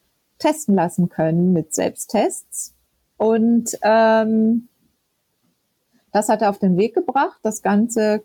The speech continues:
kostet dreiundsechzig Millionen Euro. Zum Vergleich, die drei Komma drei Millionen Tests, die das Schulministerium insgesamt bestellt hat, kosten fünfzehn Millionen.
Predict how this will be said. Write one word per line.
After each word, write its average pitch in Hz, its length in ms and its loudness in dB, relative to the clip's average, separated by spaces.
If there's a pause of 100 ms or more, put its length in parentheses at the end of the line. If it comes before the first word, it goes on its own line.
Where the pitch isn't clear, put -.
kostet 202 720 -4
dreiundsechzig 240 1040 -2
Millionen 180 340 2
Euro. 175 500 0 (840)
Zum 233 220 0
Vergleich, 196 640 0 (100)
die 185 280 2
drei 185 220 0
Komma 185 320 0
drei 185 260 0
Millionen 208 580 4
Tests, 202 320 -4
die 185 120 2
das 175 260 -2
Schulministerium 190 640 2
insgesamt 208 800 0
bestellt 196 480 0
hat, 190 180 -2
kosten 180 320 -4
fünfzehn 170 580 -2
Millionen. 170 440 2